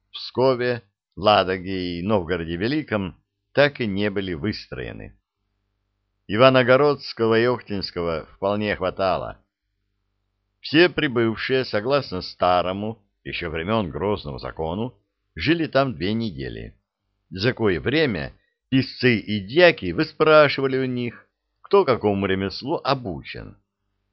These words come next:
Затем вновь прибывших распределяли по разным землям. В принципе, никаких особых ограничений не существовало,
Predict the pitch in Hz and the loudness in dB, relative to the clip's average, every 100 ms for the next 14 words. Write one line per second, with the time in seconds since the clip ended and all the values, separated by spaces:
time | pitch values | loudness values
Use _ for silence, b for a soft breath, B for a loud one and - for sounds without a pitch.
0 | - 80 123 117 80 80 104 147 _ _ | -14 0 0 0 -4 -6 -6 -8 _ _
1 | _ _ - 120 190 165 - 113 98 87 | _ _ -2 2 2 2 -2 -4 -2 -2
2 | 110 - 147 139 110 135 - - 151 160 | -4 -6 -8 -6 -4 -4 -4 -4 -2 0
3 | 180 117 98 90 87 90 - 85 85 98 | 0 2 2 2 0 -4 -4 -2 0 0
4 | 101 143 123 82 67 62 64 55 - _ | 0 -8 -8 -8 -8 -10 -12 -14 -20 _
5 | _ _ _ _ _ _ - 82 - 113 | _ _ _ _ _ _ -12 -8 -2 0
6 | 107 104 92 104 101 87 _ _ - 139 | 0 -4 -4 0 0 0 _ _ -12 -4
7 | 143 101 95 90 90 117 110 90 92 87 | -2 -2 -2 -4 -4 -4 -6 -4 -4 -4
8 | 92 95 90 113 117 104 104 107 - 117 | -4 -4 -4 -4 -4 -4 -4 -4 -6 -12
9 | - 113 - - 123 131 87 71 67 | -10 -10 -10 -6 0 2 2 0 -6